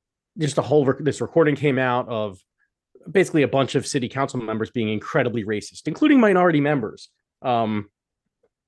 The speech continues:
it, it's, it, it's, it's fucking twenty twenty-two, and these are, and L A is obviously, um, you know, it's in California, it's a city, so it's pretty solidly Democrat, and yet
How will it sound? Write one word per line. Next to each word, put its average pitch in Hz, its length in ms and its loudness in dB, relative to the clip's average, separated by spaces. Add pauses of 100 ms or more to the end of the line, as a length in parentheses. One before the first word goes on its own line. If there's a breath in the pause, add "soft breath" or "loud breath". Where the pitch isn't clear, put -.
(140)
it, 185 160 -2
it's, - 340 -2
it, 170 240 0
it's, - 340 -2 (1400 loud breath)
it's - 80 -16
fucking 254 280 4
twenty 196 300 6
twenty-two, 151 460 2
and 151 100 4
these 202 120 4
are, 165 120 4
and 139 220 2 (1300 soft breath)
L 170 200 6
A 160 160 6
is 131 220 0
obviously, 131 440 -4
um, 113 520 -4
you 143 100 -10
know, 110 60 -2
it's - 120 -6
in 143 100 0
California, 131 540 2
it's 123 180 0
a 139 40 -6
city, 117 380 -4
so 107 240 -6
it's - 340 -10 (680)
pretty 131 380 0
solidly 120 500 0
Democrat, 110 540 0 (920)
and 160 120 2
yet 139 180 0